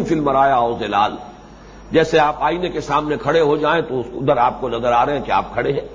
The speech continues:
جبکہ آپ کو معلوم ہے کہ آپ نہیں ہیں ادھر، آپ تو بس یہی ہیں جو ادھر کھڑے ہیں۔ آئینے میں ایک عکس ہے، تو عکوس ہے، ظلال ہے، سایہ ہے، درخت کا سایہ زمین پر پڑ رہا ہے، جبکہ وہاں زمین کے اوپر تو کوئی درخت نہیں ہے، وہ تو درخت تو وہی ہے جو اوپر کھڑا ہے،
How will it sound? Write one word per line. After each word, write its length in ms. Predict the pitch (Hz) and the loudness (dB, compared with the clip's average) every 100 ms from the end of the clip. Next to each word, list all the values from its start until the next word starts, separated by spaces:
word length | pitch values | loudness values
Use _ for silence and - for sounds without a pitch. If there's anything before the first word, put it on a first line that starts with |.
| - | -12
جبکہ 220 | 120 - | -6 0
آپ 160 | 127 - | 0 2
کو 80 | 151 | 0
معلوم 320 | 135 180 214 | 0 0 -2
ہے 60 | |
کہ 100 | - 139 | -2 0
آپ 220 | - - | 0 -2
نہیں 180 | 294 254 | -4 -4
ہیں 160 | 131 | -4
ادھر، 200 | 113 95 - - - | -6 -8 -10 -14 -2
آپ 220 | 110 123 | -2 0
تو 60 | 175 | -2
بس 180 | 160 110 | -4 -6
یہی 260 | 113 156 135 | -6 -4 -4
ہیں 100 | - | -4
جو 120 | 170 | -4
ادھر 200 | 143 - | -2 -4
کھڑے 260 | - - - | -4 -4 -4
ہیں۔ 160 | - - - - - - - | -8 -14 -18 -18 -18 -10 -2
آئینے 300 | 135 143 175 | -2 -2 -4
میں 100 | 170 | -6
ایک 120 | - | -6
عکس 280 | 135 - - | -8 -8 -14
ہے، 100 | 123 - - - - - - - - - - | -14 -14 -20 -20 -20 -20 -20 -20 -20 -16 -2
تو 200 | 220 240 | 4 4
عکوس 460 | - 320 330 - - | 4 2 2 0 -6
ہے، 180 | 113 98 92 - - - - - - | -10 -12 -12 -18 -20 -20 -20 -20 -8
ظلال 500 | 131 185 185 226 226 175 | 2 2 4 2 0 -2
ہے، 120 | 180 | -4
سایہ 400 | 180 165 220 202 | -2 0 2 0
ہے، 100 | 160 147 | -2 -4
درخت 260 | 170 175 - | -4 -4 -2
کا 100 | 165 | -2
سایہ 260 | 139 156 160 | 2 2 0
زمین 260 | 131 151 147 | -2 -2 -2
پر 140 | 135 | -2
پڑ 160 | 104 139 | 0 0
رہا 260 | 120 113 107 | 2 0 0
ہے، 120 | 135 - - - - - - | -2 -6 -16 -18 -20 -12 -2
جبکہ 240 | 117 143 | 0 2
وہاں 260 | 123 120 127 | 2 2 0
زمین 300 | 107 107 131 | -2 -4 -6
کے 120 | 117 | -4
اوپر 220 | 123 117 | -4 -4
تو 100 | 107 | -8
کوئی 140 | 107 110 | -6 -4
درخت 280 | 107 - - | -6 -8 -8
نہیں 120 | 311 | -8
ہے، 60 | 320 | -6
وہ 120 | - | -6
تو 120 | - | -4
درخت 280 | 101 110 - | -4 -4 -2
تو 80 | 113 | 2
وہی 220 | 135 - | 2 2
ہے 40 | |
جو 100 | - | 2
اوپر 200 | - - | 2 0
کھڑا 300 | - - | -2 0
ہے، 60 | - | -2